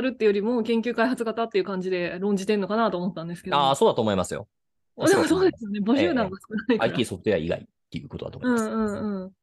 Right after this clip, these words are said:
Speaker 1: まあ、でもそこら辺が結構、あの、うん。気になりました。あと、税制とかのね、あの、検討もするっぽくてですね、ストックオプション税制とか。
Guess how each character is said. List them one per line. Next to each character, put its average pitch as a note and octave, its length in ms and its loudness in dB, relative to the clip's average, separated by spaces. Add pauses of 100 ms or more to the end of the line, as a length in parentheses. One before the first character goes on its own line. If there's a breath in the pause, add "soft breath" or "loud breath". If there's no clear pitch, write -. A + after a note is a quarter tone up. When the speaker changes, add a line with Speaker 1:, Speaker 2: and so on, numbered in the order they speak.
(280)
Speaker 1:
ま E4+ 60 -2
あ、 - 20 0
で F#4+ 60 2
も E4+ 100 -2
そ D#4 100 -2
こ E4+ 120 0
ら F4+ 120 2
辺 E4 240 0
が D4 320 2
結 C4+ 240 -4 (140)
構、 F#3+ 500 0
あ F#3+ 60 -2
の、 E3+ 840 -12 (600)
う A#3 100 2
ん。 G3+ 220 0 (2000)
気 C4 60 2
に C4 60 6
な A#3+ 60 4
り A3 60 2
ま G#3+ 100 2
し A3 60 -6
た。 - 120 -2
あ D4+ 60 2
と、 C#4+ 160 0
税 F4 240 4
制 G#4+ 300 0
と G#4+ 100 0
か E4 140 0
の F3 120 -4
ね、 F3+ 220 -10
あ G3+ 160 0
の、 G3 180 0
検 G#3 300 -2
討 G3+ 240 4
も F#3+ 340 0
す A3+ 200 -4
る G#3 100 0
っ - 40 -18 (100)
ぽ G#3 100 -2
く - 80 -16
て F#3 100 -6
で E3+ 80 -8
す G3 100 -6
ね、 G#3+ 100 -2
ス G#3+ 60 -8
ト E4+ 80 0
ッ - 40 0
ク E4+ 100 -2
オ E4 40 2
プ E4 80 -8
シ D#4+ 60 2
ョ D#4 40 4
ン D4+ 60 0
税 C#4 160 4
制 F3+ 180 -4
と C#3 80 -10
か。 - 200 -12